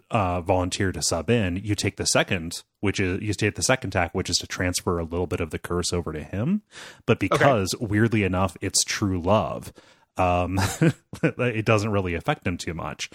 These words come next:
Speaker 1: and they end up together.
Speaker 2: Oh.
Speaker 1: Um,
Speaker 2: Yeah.
Speaker 1: I, I had to read about that second one because I didn't betray Vivian's trust.
Speaker 2: No,
Speaker 1: I
Speaker 2: I
Speaker 1: didn't
Speaker 2: wasn't gonna do that either.
Speaker 1: Yeah.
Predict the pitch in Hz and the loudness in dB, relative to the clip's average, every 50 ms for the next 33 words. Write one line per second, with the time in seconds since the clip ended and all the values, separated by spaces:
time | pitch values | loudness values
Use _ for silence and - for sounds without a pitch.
0 | - - - _ - 110 107 101 101 98 92 90 87 85 - - - 87 87 80 | -16 -20 -18 _ 0 0 2 4 4 2 2 0 -2 -4 -6 -8 -8 -6 -6 -6
1 | 78 - - - 62 53 - - _ _ _ _ _ - _ _ - 262 262 175 | -6 -6 -10 -10 -12 -12 -12 -14 _ _ _ _ _ -20 _ _ -2 0 0 0
2 | 113 - - _ - 113 107 101 95 95 95 95 95 92 92 104 - 123 - - | 0 -4 -6 _ 2 4 4 4 4 2 2 0 0 -2 -2 -4 -4 -6 -4 0
3 | - 117 117 104 - - 110 117 123 - 107 95 90 113 123 123 113 95 90 90 | 2 2 4 4 2 2 2 2 2 2 0 2 4 4 4 4 4 2 2 0
4 | - 87 87 - - 113 - - 98 82 80 80 80 85 90 87 85 - - 107 | 0 -2 0 2 2 2 2 0 -2 -4 -2 -4 -2 -2 0 0 0 0 0 0
5 | 104 - 104 95 90 92 90 - - - - - - 85 85 82 82 82 80 87 | 0 2 0 0 0 -2 -2 -2 -2 -2 -2 -2 -4 -4 -2 -2 -4 -4 -4 -6
6 | 87 90 - - 110 101 101 90 87 87 78 80 78 - - - - - - - | -8 -8 -10 -6 -4 -2 -2 -2 -2 -4 -6 -4 -4 -4 -2 0 -2 -2 -2 -2
7 | - - - - 196 214 190 160 151 160 180 160 160 143 135 131 123 120 127 120 | -4 -4 -2 0 2 4 6 6 4 4 2 0 -2 -4 -6 -6 -8 -10 -8 -8
8 | 113 113 120 127 120 - - - - - 175 196 117 85 85 87 | -8 -8 -8 -8 -8 -10 -10 -10 -10 -8 -6 -6 -6 -6 -8 -12